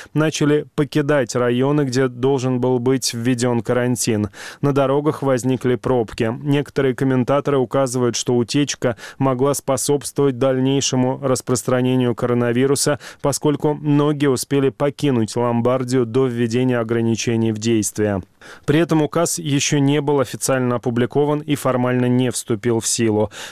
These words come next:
Губернатор южной провинции Апулия призвал всех, кто устремился из Ломбардии на юг, узнав о решении правительства, вернуться на север.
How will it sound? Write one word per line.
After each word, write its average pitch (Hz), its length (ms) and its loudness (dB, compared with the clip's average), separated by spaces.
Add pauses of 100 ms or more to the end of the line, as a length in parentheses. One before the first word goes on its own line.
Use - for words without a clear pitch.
Губернатор 147 540 0
южной 135 400 2
провинции 135 580 0
Апулия 131 580 2
призвал 120 400 -2
всех, - 360 -2
кто 127 160 -2
устремился 127 600 0
из 113 140 2
Ломбардии 120 640 0
на 123 180 0
юг, 123 380 0 (240)
узнав 131 460 0
о 123 40 2
решении 120 380 0
правительства, 131 680 0
вернуться 131 600 0
на 127 160 2
север. 107 440 0